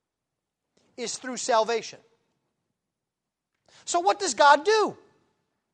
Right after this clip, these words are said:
Well, of course, he designs, decreed, and plans salvation to keep his purpose. God will not let anything come between his purpose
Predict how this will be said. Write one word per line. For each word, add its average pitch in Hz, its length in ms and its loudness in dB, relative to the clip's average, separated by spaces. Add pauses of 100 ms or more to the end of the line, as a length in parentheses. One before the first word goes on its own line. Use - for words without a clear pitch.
(680)
Well, 392 120 6
of 330 100 -2
course, 262 500 2 (340)
he 302 160 -2
designs, 262 920 2 (580)
decreed, 320 760 2 (960)
and 320 180 -6
plans 311 440 2
salvation 349 800 4 (1080)
to 302 140 -4
keep 359 340 0
his 311 220 -2
purpose. 392 760 0 (520)
God 339 280 6
will 349 140 0
not 311 220 2
let 285 260 -2
anything 302 640 -4 (200)
come 320 320 2
between 277 460 -4
his 294 340 0
purpose 180 680 -2